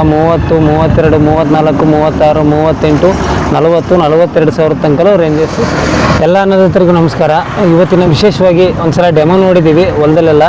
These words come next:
ಏಕೆಂದ್ರೆ ಸುಮಾರು ರೈತರು ಅಡಿಕೆ ಗುಣೆ ಮಾಡೋದ್ರ ಬಗ್ಗೆ ವಿಡಿಯೋ, ಇದು ಎನ್ಕ್ವೈರಿ ಮಾಡ್ತಾಯಿದ್ರು. ಅದಕ್ಕೆ ಅಡಿಕೆ ಗುಣೆ ಮಾಡೋದು ಮಾಡಿದ್ವಿ, but, ಆ, ಅದು ಕೆಲವರಿಗೆ ಸಕ್ಸಸ್ ಆಗ್ತಾ ಇಲ್ಲ ಅಂತೇಳಿ ಹೇಳ್ತಾ ಇದ್ದಾರೆ. ಅದಕ್ಕೋಸ್ಕರ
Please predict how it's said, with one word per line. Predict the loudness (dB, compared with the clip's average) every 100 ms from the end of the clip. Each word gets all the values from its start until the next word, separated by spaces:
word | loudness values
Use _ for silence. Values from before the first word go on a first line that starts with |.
| 0 -2
ಏಕೆಂದ್ರೆ | 0 0 2 0 0 -10 -10 -6 -2
ಸುಮಾರು | 0 2
ರೈತರು | 2 2 0
ಅಡಿಕೆ | 0 0 0
ಗುಣೆ | 2 0
ಮಾಡೋದ್ರ | 0 0 0 0
ಬಗ್ಗೆ | 0 2 2
ವಿಡಿಯೋ, | 2 2 2 2 2 2 2
ಇದು | 2 2 0 0 0 2 2 2 2 2 2 2 2
ಎನ್ಕ್ವೈರಿ | 2 2 0
ಮಾಡ್ತಾಯಿದ್ರು. | 0 0 0 0 0 -2 -6 -6 -6 -2
ಅದಕ್ಕೆ | -2 0
ಅಡಿಕೆ | 0 0 0
ಗುಣೆ | 0 0
ಮಾಡೋದು | 0 0 0
ಮಾಡಿದ್ವಿ, | 0 0 0 -2 0
but, | -2 0
ಆ, | 2 2 2 2 2
ಅದು | 2 2 2 0 -2 -2 0
ಕೆಲವರಿಗೆ | 0 2 2 2 0
ಸಕ್ಸಸ್ | 0 0 0 0
ಆಗ್ತಾ | 0 0
ಇಲ್ಲ | 0
ಅಂತೇಳಿ | 0 2 2
ಹೇಳ್ತಾ | 2 2
ಇದ್ದಾರೆ. | 2 2
ಅದಕ್ಕೋಸ್ಕರ | 2 2 2 0 0 0